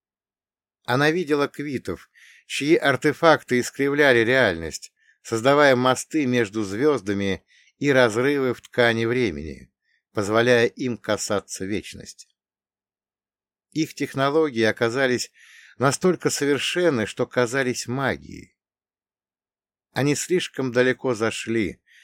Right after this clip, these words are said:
играя с законами Вселенной, и их миры рассыпались в пыль.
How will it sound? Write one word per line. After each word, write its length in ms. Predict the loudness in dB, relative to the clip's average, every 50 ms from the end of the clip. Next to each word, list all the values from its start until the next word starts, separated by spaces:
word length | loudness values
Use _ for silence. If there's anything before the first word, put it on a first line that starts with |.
| _ _ _
играя 460 | -2 0 2 4 6 6 6 6 4
с 60 | 4
законами 520 | 2 0 0 0 0 0 0 0 0 -2 -4
Вселенной, 760 | -4 -4 -4 -2 -2 -2 -2 -2 -4 -6 -8 -10 -10 -12 -14 _ _ _ _ _ _ _
и 140 | _ -8 -8
их 380 | -6 -6 -4 -4 -4 -4 -4 -6
миры 460 | -4 -2 0 0 0 0 -2 -2 -4
рассыпались 840 | -4 -2 -4 -4 -4 -6 -6 -6 -6 -6 -6 -8 -8 -8 -10 -14
в 80 | -18 _
пыль. 300 | _ -18 -18 -18 -18 _